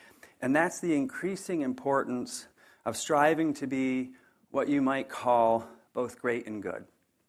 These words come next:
For most of its history, the overriding purpose of corporations has been to maximize shareholder value, an idea that's often,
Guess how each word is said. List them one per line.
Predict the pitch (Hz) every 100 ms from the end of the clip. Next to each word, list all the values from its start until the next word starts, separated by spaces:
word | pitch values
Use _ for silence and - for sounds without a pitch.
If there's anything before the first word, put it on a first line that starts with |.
| _ _ _ - -
For | - 143
most | 151 214 220
of | 175
its | 151
history, | - 190 - - 113 110 - - _
the | -
overriding | 139 147 147 147 151 143 131
purpose | - 139 139 131
of | 123
corporations | - 131 127 123 123 - 120
has | 120 110
been | 117
to | 113
maximize | 117 120 113 117 110 107
shareholder | 110 - 110 98 104 101
value, | 92 110 113 104 92 -
an | 123
idea | 127 127 131
that's | 117 -
often, | 139 151 147 120 120